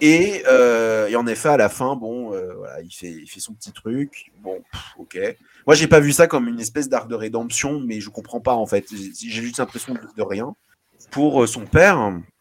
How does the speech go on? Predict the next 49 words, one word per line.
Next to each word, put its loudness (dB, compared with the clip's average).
qui, -4
euh, 0
qu'on -8
voyait -4
pas -2
mal -2
dans -2
la -4
saison -10
une, -2
qui -10
est -2
un -6
personnage 2
qui -4
est, 4
euh, 2
très -4
intéressant, -4
qui -14
est -10
cet -10
homme 0
qui, -10
euh, -8
mène -10
une -6
double -8
vie, -4
euh, -4
qui -16
est -8
enfermé -8
dans, -8
dans, -8
dans, -8
dans, -10
dans, -16
dans -12
son -10
univers, -4
euh, -4
familial, -4
hétérosexuel, -4
et -10
qui -18
n'en -10
peut -8
plus, -4